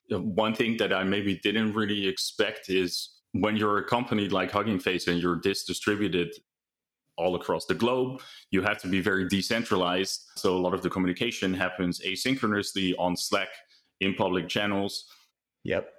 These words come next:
Speaker 1: Which I think is great. So Hugging Face really has a unique culture that supports this way of working together. But if you come from a different working culture, like, uh, m-, me coming from Meta, that is quite the transition to make.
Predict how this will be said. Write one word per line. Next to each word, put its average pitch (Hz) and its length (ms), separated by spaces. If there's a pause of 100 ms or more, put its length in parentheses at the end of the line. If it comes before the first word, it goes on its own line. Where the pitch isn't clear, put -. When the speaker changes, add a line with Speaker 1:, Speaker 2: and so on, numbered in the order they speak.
Speaker 1:
Which 90 260
I 85 180
think 98 220
is 87 120
great. 95 380
So 85 240
Hugging 87 240
Face 85 260
really 87 200
has 82 160
a 82 40
unique 90 380
culture 92 400
that 82 160
supports - 480
this - 220
way 82 260
of 80 300
working 85 340
together. 76 460 (280)
But 85 140
if 87 160
you 95 80
come 95 240
from 90 200
a 90 40
different 113 460
working 90 260
culture, 85 380
like, 80 260
uh, 57 120 (100)
m-, 82 260
me 90 220
coming 82 320
from 78 320 (320)
Meta, 110 420 (160)
that 95 140
is 90 100
quite 92 380
the 98 80
transition 90 600
to 87 120
make. 90 360